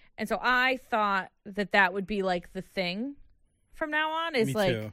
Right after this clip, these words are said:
Speaker 1: sports innuendos or something, but
Speaker 2: I guess not.
Speaker 1: <laughs> she's trying, though. God bless her.
Speaker 2: Um, and also only one of them got a warm-up. Should not
Speaker 1: Oh,
Speaker 2: s-,
Speaker 1: yeah, yeah.
Speaker 2: should not say
Speaker 1: Only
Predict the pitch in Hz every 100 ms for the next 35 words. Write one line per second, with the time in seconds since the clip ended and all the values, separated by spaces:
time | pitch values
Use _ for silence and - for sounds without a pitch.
0 | - - - - 110 _ _ - 196 196
1 | 196 - - - - _ _ _ _ _
2 | - - 226 214 214 214 214 214 220 220
3 | 240 226 247 233 233 185 175 165 - -
4 | - - - 131 120 - 90 - _ -
5 | 311 - - 392 330 - 392 - 427 427
6 | 359 208 165 180 208 196 190 185 - 220
7 | _ - 139 135 131 127 113 _ _ _
8 | _ _ 143 151 143 151 180 147 139 143
9 | 127 127 127 117 107 107 110 - 101 58
10 | 65 53 - - - - - _ _ _
11 | - 117 233 247 254 226 196 185 220 190
12 | 180 180 262 202